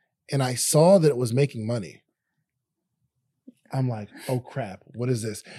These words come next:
And I didn't get, I didn't get my, um, my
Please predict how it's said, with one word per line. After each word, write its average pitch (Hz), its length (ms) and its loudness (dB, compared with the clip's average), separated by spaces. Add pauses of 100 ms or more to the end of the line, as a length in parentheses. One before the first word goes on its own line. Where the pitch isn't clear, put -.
(160)
And 165 120 6
I 170 100 2
didn't 185 280 6
get, 196 200 6
I 190 100 8
didn't 196 160 8
get 180 120 4
my, 160 140 6
um, 147 600 4
my 143 220 4